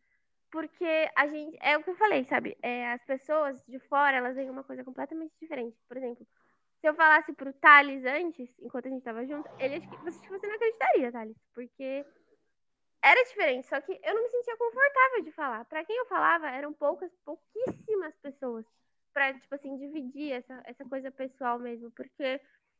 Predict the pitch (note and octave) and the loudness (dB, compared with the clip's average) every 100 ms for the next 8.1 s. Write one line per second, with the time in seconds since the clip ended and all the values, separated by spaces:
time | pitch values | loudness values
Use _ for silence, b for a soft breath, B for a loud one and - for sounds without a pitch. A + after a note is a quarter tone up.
0 | _ _ _ - - - A#4 F4+ F4 F#4 | _ _ _ -6 -4 -2 -2 0 -2 -2
1 | - D#4 C#4 B3 B3 C4+ C#4+ C4 B3 C4+ | 2 4 4 -2 -10 -10 -6 -8 -8 -12
2 | C4+ C4+ C#4 C#4+ C4+ B3 C4+ C4+ C4 C#4 | -12 -12 -6 0 2 2 -4 -16 -12 -12
3 | C#4 D4 C#4+ - C#4+ A#3+ _ A#3+ _ _ | -12 -12 -16 -14 -14 -16 _ _ _ _
4 | _ _ - C#4+ D#4+ F4 D#4 C4 A#3+ A#3 | _ _ 0 0 0 -6 -2 0 -2 -6
5 | - A#3+ B3 C4+ C#4 C4+ B3+ - A3 A#3 | -12 -14 -10 -4 -4 -4 -10 -12 -10 -8
6 | A3+ A3+ A3 _ _ _ - _ - B3+ | -8 -10 -14 _ _ _ -20 _ -12 -8
7 | C4 C#4 C#4 D4+ D#4 F4+ - A#3 A#3 G#3+ | -8 -8 -8 -10 -12 -16 -16 -14 -14 -16
8 | G#3+ | -20